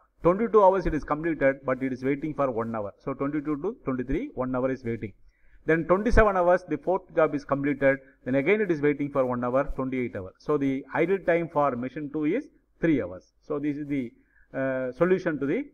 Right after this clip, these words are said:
problem, answer to the problem. So we stop here. So these are all the books I have written in mechanical engineering subject, and there is one book, Operation Research,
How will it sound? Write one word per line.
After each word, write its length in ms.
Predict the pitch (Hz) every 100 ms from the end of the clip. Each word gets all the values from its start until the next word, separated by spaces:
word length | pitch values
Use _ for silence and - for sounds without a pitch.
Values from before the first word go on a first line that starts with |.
| -
problem, 320 | 123 107 95 113
answer 260 | 156 160
to 100 | 135
the 140 | 123 233 285 -
problem. 240 | 107 87 _ _ _ _ _ _ _ _ _ _ _ _ _ _ _
So 180 | 180 175
we 100 | 180
stop 380 | 185 214 214
here. 340 | 190 165 247 - _
So 160 | _ 151
these 180 | 151 156
are 60 |
all 140 | 170 175
the 240 | 170 139
books 280 | 123 175 -
I 100 | 156
have 160 | 139 127
written 280 | 127 156 151
in 120 | 131
mechanical 440 | 120 151 143 139
engineering 240 | 127 120 110
subject, 380 | 113 113 165 226 _ _ _
and 180 | - 127
there 120 | 120
is 120 | 139 139
one 200 | 135 127
book, 240 | 151 -
Operation 580 | 127 147 151 151 139 123
Research, 360 | 123 - 151